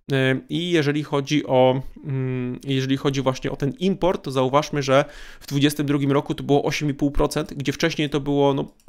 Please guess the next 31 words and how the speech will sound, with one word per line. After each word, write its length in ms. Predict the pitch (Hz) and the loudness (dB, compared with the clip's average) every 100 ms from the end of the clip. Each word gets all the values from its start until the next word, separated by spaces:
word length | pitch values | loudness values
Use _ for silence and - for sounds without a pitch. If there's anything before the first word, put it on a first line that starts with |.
| - | -6
okolice 480 | 147 - 156 147 139 | -2 4 4 2 2
zera 300 | 143 135 117 | 4 4 4
procent. 460 | - 120 127 - - - - | 0 0 -6 -12 -16 -20 -6
Dwudziesty 320 | 143 147 147 | 2 2 2
pierwszy 300 | 143 135 - | 0 0 0
cztery 220 | - 131 | -4 -4
przecinek 380 | 127 - - 127 | -4 -8 -8 -6
sześć, 260 | - 208 - - - | -2 -2 -4 -16 -8
ale 160 | - 214 | 2 4
i 60 | 185 | 4
tak 200 | 165 160 | 2 2
mówimy, 300 | 135 143 135 | 0 2 2
że 120 | 127 | 2
jednak 260 | 131 127 | 2 0
to 180 | - 131 | 0 0
z 60 | 131 | 2
Lasów 340 | 120 131 135 | 0 0 -4
Państwowych 520 | - 131 - 131 131 | -2 -4 0 0 0
biorą, 280 | 123 127 127 | 0 0 2
no, 80 | 135 | 0
zdecydowaną, 720 | 127 143 139 139 135 127 110 | -2 -4 -2 -2 0 -2 -4
zdecydowaną 600 | 113 127 135 131 123 120 123 - - 135 | -4 -4 -4 -2 0 -2 -6 -18 -14 0
większość, 500 | 135 156 - 135 131 | 4 6 4 -4 -4
jeżeli 240 | 123 123 | -6 -6
chodzi 260 | 127 123 127 | -4 -4 -2
właśnie 520 | 123 123 - 139 - | 2 2 0 -4 -2
o 60 | |
ich, 260 | 123 120 - - - - | -4 -4 -8 -20 -20 0
o 60 | |
ich 120 | 143 143 | 0 2
produkty. 500 | 135 151 185 185 | 0 2 2 2